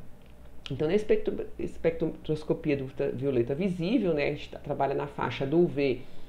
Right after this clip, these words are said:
que vai de duzentos a quatrocentos nanômetros, e na faixa do visível, de quatrocentos a setecentos e sessenta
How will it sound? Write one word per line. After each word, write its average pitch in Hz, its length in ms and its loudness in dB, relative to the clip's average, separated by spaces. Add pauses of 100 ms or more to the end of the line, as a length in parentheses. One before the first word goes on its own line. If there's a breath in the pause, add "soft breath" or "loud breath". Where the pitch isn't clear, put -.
(140 loud breath)
que 170 120 4
vai 131 220 4
de 135 140 0
duzentos 120 520 4 (140)
a 185 160 4
quatrocentos 143 640 0
nanômetros, 208 720 2
e 262 80 4
na 247 120 4
faixa 165 300 -2
do 180 100 0
visível, 220 560 0 (320 loud breath)
de 220 160 0
quatrocentos 226 760 0 (240 loud breath)
a 190 200 0
setecentos 185 640 2
e 185 80 -4
sessenta 175 580 0